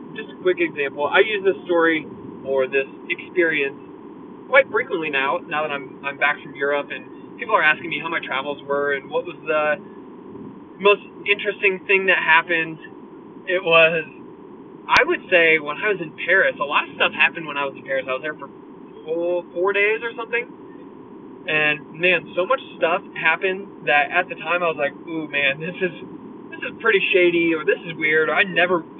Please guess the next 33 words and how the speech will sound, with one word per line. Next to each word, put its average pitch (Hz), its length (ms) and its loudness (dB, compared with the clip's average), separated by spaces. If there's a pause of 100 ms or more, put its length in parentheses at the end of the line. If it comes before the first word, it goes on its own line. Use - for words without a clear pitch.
I've 170 80 -4
never 165 300 4
experienced 214 500 -2
this 202 160 -8
before." 185 440 2 (440)
But 135 140 -4
now, 156 580 4 (840)
telling 185 280 0
the 151 160 -12
story, 170 400 4 (240)
I 156 60 -2
can 156 140 -8 (100)
see 175 180 -2
the, 147 300 2
like, 131 180 0 (720)
anticipation 180 720 4
on 160 100 0
people's 156 400 -2
faces 165 560 2
and, 156 80 -8
like, 143 160 -4
the 175 100 2
excitement 170 720 0 (580)
in 185 140 2
their 165 180 4
eyes 151 380 6
as, 143 120 -10 (180)
as 151 160 2 (180)
I'm, 151 140 -4
like, 139 220 -2
unraveling 160 560 2
this, 147 180 -8 (840)
this 185 140 4